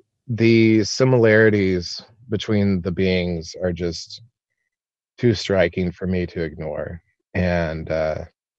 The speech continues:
if, if it's not the same exact specific Lady of Light, um, it's a very similar, <laughs> I don't know, species. Um,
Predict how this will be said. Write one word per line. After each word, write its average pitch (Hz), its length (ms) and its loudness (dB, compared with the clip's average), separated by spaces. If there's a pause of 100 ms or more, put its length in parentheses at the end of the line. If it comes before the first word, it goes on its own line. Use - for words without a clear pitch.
(360)
if, 127 360 2
if 139 200 4
it's 127 220 2
not 131 340 4 (520)
the 117 200 4
same 110 600 4
exact 95 520 2
specific 92 600 -4
Lady 95 300 2
of 85 160 -2
Light, 85 360 0 (340)
um, 85 580 -2 (200)
it's 95 140 -4
a 104 60 0
very 98 300 4
similar, 95 760 0 (200)
<laughs> 135 180 -2
I 107 140 2
don't 92 120 0
know, 85 120 -4
species. 90 800 -6 (680)
Um, 87 800 -2